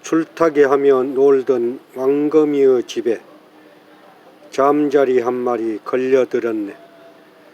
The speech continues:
잠자리 몸통 다 뜯어먹은 왕거미, 날개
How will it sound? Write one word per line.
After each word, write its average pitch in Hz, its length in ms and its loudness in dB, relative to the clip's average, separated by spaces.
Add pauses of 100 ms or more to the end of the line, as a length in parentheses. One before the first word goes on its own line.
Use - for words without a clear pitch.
(440)
잠자리 143 640 2
몸통 127 680 -2
다 127 420 -2
뜯어먹은 123 760 -4
왕거미, 117 500 -4 (1040)
날개 143 540 4